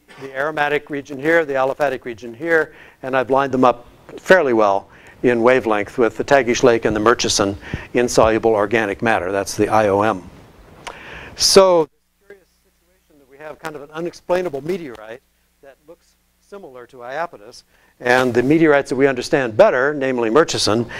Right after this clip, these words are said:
uh, don't really look like it that much at all. Well, there's another player in this particular, um, um, scenario, and that is the hac,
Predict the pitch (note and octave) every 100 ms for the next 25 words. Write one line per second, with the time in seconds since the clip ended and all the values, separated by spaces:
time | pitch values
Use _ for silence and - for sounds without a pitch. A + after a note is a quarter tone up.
0 | - - B2 A2+ C3 A#2 A#2+ A#2 A#2 B2
1 | A2 B2 B2+ A#2+ B2 B2+ D3 E3+ G#2 -
2 | - - - - - - - E3+ F#3+ F3+
3 | G3+ G#3+ - - G#3 F#3 B2+ B2 D3 -
4 | C#3+ F#3 - C3+ A#2 G#2+ - A2 G#2 G#2+
5 | A#2 - - - - - _ - C3 A2
6 | G#2+ G2+ - - - - - - E3 E3+
7 | D#3 D3+ C3 B2+ C3+ C#3+ F3 E3+ D#3 -
8 | C3+ B2+ B2+ _ - E3+ G#2+ -